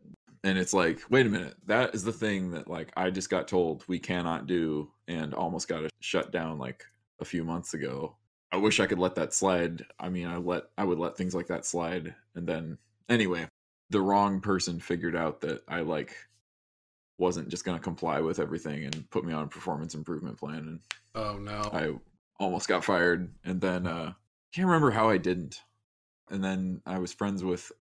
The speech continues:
Speaker 1: a guy, Jacob White, who grew up on, in, like, the same neighborhood. And I was just talking to him one day, and he's like, "We just had a position open up at our place. Like, I wonder,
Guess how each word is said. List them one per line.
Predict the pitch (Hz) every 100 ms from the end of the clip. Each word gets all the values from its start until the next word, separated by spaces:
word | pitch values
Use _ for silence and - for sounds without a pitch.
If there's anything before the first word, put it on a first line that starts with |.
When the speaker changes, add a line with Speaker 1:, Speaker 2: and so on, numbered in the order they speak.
| _ -
Speaker 1:
a | 98
guy, | 95 92 87 85 98 - _ _ _ _ _ _
Jacob | 95 92 87
White, | - 92 101 - - _ -
who | 95 87 85 82 -
grew | 87 87
up | 82 - - -
on, | 90 85 87 87 82 - -
in, | 90 90
like, | 85 80
the | 85
same | 92 87
neighborhood. | 85 87 98 101 98 98 - _ _ _ _ _ _ -
And | 85 85
I | 87
was | 87
just | -
talking | 85 82 85
to | 95
him | 87
one | 90 87
day, | 80 80 92 -
and | 90
he's | 92 82
like, | 87 90 - - _ _ _ _ -
"We |
just | 143 240 -
had | 269 254 233 214
a | 170 175
position | 180 170 147 156 - 165 135
open | - 131 135 127
up | 127 - - -
at | - 117 - -
our | - 131 196 196
place. | - - 90 85 113 - -
Like, | 90 90
I | 98
wonder, | 98 117 113 110 104 101